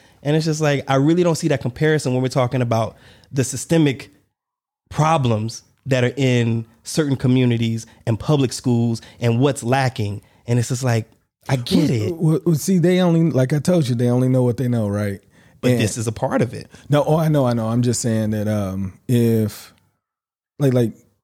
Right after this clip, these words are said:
Speaker 2: there are kids that come up from money and end up being a complete wreck.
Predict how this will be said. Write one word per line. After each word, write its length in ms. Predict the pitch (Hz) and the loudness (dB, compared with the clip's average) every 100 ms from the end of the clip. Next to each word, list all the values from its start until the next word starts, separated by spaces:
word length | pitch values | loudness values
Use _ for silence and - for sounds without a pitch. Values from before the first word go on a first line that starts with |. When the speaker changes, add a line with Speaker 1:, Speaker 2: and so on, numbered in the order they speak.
| - | -4
Speaker 2:
there 300 | 135 156 185 | 0 2 2
are 80 | 147 | 0
kids 420 | - 151 147 113 | 0 2 0 0
that 220 | 123 - | -2 -2
come 220 | - 127 | -2 0
up 260 | 127 - - | 0 -2 -8
from 220 | - 107 107 | -4 0 2
money 340 | 113 110 104 | 2 0 0
and 160 | 101 92 | -2 -2
end 220 | 110 110 | 0 0
up 240 | 104 98 | 0 -2
being 220 | 101 107 95 | -2 -2 -2
a 60 | |
complete 440 | - 104 104 113 85 | -2 -4 0 -2 0
wreck. 300 | 101 85 | -2 -4